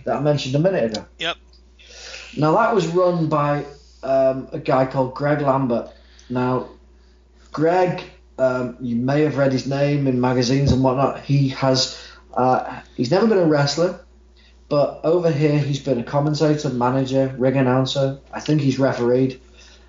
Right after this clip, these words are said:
Speaker 1: Um, he, he's just released his second book about British wrestling.
Speaker 2: Yep.
Speaker 1: Um, and Greg was running the X W A, and I went to a couple of his shows, and they were a great standard.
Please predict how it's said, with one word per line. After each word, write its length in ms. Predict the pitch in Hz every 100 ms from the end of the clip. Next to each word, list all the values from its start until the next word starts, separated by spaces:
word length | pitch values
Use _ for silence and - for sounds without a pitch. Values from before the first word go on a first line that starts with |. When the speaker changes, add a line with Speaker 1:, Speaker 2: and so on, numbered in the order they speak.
| -
Speaker 1:
Um, 560 | - 131 131 131 127 -
he, 260 | 127 135 147
he's 280 | 143 147 -
just 280 | 165 160 165
released 320 | 147 135 -
his 180 | 123 -
second 460 | 156 156 139 117
book 400 | 135 135 - -
about 300 | 127 131 123
British 340 | 131 123 127 117
wrestling. 520 | 131 135 151 151 147 - -
Speaker 2:
Yep. 220 | 135 139 _ _ _ _ _ _ _ _ _ - _ _ _ - -
Speaker 1:
Um, 280 | 139 143 156
and 140 | 143
Greg 240 | 160 196 196
was 120 | 160
running 260 | 156 151
the 100 | 143
X 240 | 139 - -
W 280 | 123 123 113
A, 140 | 107
and 100 | 110
I 60 | 127
went 180 | 151 147
to 100 | 143
a 40 |
couple 240 | 147 139
of 60 | 120
his 140 | 123
shows, 440 | 120 151 151 160 135
and 140 | 131
they 80 | 120
were 260 | 117 117 113
a 60 |
great 320 | 131 135 139
standard. 560 | - 123 131 127 127